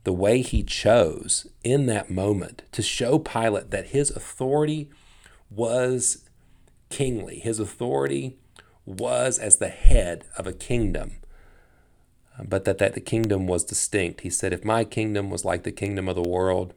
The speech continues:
what would be happening? My people would be using violence. My people would be out fighting, but my kingdom is not of this world." It's an otherworldly kingdom, a kingdom of peace.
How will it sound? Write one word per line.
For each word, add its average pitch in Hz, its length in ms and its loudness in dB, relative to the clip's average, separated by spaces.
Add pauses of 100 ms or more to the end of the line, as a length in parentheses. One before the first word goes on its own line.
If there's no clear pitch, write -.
what - 140 -4
would 90 120 -10
be 80 140 -8
happening? 82 440 -6 (320)
My 95 260 0
people 90 420 -6
would 82 120 -2
be 82 80 -6
using 80 400 -8
violence. 73 640 -14 (560)
My 110 220 -2
people 95 380 -6
would 92 160 -6
be 87 180 -6
out 80 160 -12
fighting, 82 500 -10
but 92 180 -14
my 98 140 -8
kingdom 120 720 -6 (640)
is 98 160 -8
not 104 200 -2
of 95 100 -6
this 87 200 -6
world." - 120 -20 (640)
It's - 120 -4
an 127 120 -6 (100)
otherworldly 110 1120 0 (300)
kingdom, 87 420 -2
a 78 60 -6
kingdom 82 640 -4 (1160)
of - 200 -8
peace. - 500 -4